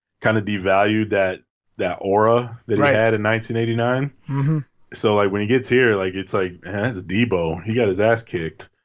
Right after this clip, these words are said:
Speaker 1: So, like, you're not really taking him, you're not taking him serious. But when Vince had him, you're like, "My God, this dude is massive. He's bigger than Hogan. He's crazy. He's cross-eyed.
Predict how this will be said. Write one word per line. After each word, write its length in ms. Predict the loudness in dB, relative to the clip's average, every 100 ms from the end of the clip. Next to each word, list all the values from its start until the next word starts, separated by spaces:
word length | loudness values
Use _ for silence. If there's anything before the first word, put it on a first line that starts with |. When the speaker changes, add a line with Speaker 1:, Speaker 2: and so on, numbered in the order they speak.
| _ _
Speaker 1:
So, 360 | -6 0 2 2
like, 180 | 0 -2
you're 100 | 0
not 120 | 2
really 180 | 2 0
taking 240 | 0 -4
him, 160 | -4 -4 -6 -8
you're 140 | -4
not 140 | -4 -4
taking 220 | -6 -6
him 120 | -8
serious. 640 | -4 0 0 0 -4 -8 _ _ _ _ _
But 120 | -2 -2
when 140 | 0
Vince 300 | 0 0 0
had 180 | -2 -2
him, 140 | -2
you're 140 | -2 -2
like, 240 | -2 -8 _ _
"My 280 | -8 -4 -4
God, 560 | -4 0 0 0 -4 -6
this 260 | -2 -2
dude 240 | 0 -2 -2
is 180 | -4 -2
massive. 680 | 0 2 2 0 -2 -2 -6 _ _ _
He's 140 | -12 -2
bigger 280 | 2 2
than 140 | 2 -2
Hogan. 460 | -4 -4 -4 -6
He's 180 | -6 -8
crazy. 680 | -4 0 0 0 -6 -8 -10 -16 _ _ _ _ _ -16
He's 100 | -8
cross-eyed. 800 | 0 2 2 -2 -8 -8 -8